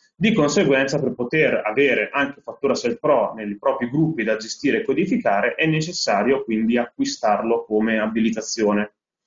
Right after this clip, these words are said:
E in più, eventualmente, se ci sono delle fatture elettroniche da far gestire, anche attivare il discorso del pacchetto delle fatture elettroniche.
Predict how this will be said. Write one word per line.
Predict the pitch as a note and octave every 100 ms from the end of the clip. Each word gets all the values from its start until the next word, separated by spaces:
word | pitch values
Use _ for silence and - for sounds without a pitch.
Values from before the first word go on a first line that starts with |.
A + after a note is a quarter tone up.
| _ _ _ _ -
E | G3
in | B3
più, | D3 E3 F#3
eventualmente, | A#2+ A#2+ F3+ D3 G#2 B2 C#3
se | B2+
ci | -
sono | - A#2+
delle | G#2+ G2+
fatture | A2+ C#3 A2
elettroniche | A2 A2 B2+ G#2+ A2
da |
far | G#2+ D3
gestire, | D3+ F#3 - B2+ C#3+
anche | G#2+ G2+ G#2
attivare | A2 - F#2+ F2+ G2
il |
discorso | G#2 - F#2+ F#2+ G2
del | F#2+
pacchetto | - - G2 G2+
delle | G2+ G2
fatture | G#2+ - G#2
elettroniche. | G#2 - G2+ G2 F#2 -